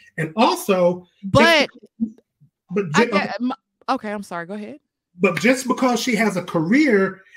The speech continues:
Speaker 1: and, you know, she had, makes sixty thousand, that doesn't necessarily make her more attractive.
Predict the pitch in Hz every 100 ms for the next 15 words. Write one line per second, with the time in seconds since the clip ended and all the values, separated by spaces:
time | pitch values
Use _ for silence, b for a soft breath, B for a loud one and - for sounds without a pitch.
0 | B 185 180 214 185 180 214 196 185 196
1 | 196 - 208 208 160 233 277 185 175 B
2 | B 143 240 214 226 208 220 214 - -
3 | 220 196 175 202 202 - 233 247 175 185
4 | 190 175 - - 226 359 - - 143 110